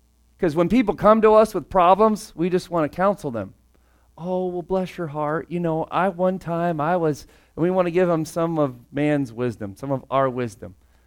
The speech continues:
But your wisdom should always be based in the Word of God. It's okay to tell them something you went through,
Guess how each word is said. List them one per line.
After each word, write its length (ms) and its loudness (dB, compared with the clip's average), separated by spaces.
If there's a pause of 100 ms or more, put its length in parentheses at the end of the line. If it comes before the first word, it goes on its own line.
(420)
But 160 0
your 180 4
wisdom 440 2
should 160 -6
always 280 -2
be 140 0
based 380 0
in 80 -6
the 60 -4
Word 200 -4
of 80 -6
God. 260 2
It's 180 2
okay 280 -2
to 80 -8
tell 200 4
them 120 2
something 420 -2
you 140 0
went 260 -2
through, 320 0